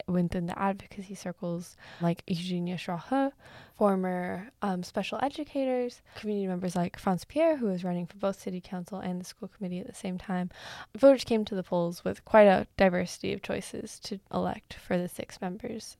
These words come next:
of the school committee, you know, the four incumbents, Rachel Weinstein, David Weinstein, Caroline Hunter, and Jose Luis Rojas Villarreal, all reelected to serve for the next two years, as well as former school committee member Richard Harding Junior,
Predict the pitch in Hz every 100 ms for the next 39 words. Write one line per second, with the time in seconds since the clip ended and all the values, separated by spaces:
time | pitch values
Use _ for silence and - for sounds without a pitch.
0 | - 180 190 - 185 - 175 175 180 -
1 | - - - - - - 208 202 175 170
2 | 240 226 214 - 190 180 180 196 - -
3 | - - 185 170 196 262 294 - 233 226
4 | 208 208 208 196 185 190 185 180 - 190
5 | 180 180 185 - 185 180 180 262 247 247
6 | 226 214 196 196 - 190 185 190 - 196
7 | 190 - 190 185 208 269 262 262 - -
8 | - - - 190 185 180 185 196 190 180
9 | 180 - 202 - _ - 196 - 180 175
10 | - 175 170 175 - - 175 170 170 175
11 | - - - - 220 202 - 277 302 -
12 | - 196 180 180 185 196 - - 254 262
13 | 254 220 202 196 180 175 175 170 175 175
14 | 175 180 190 185 190 294 302 294 285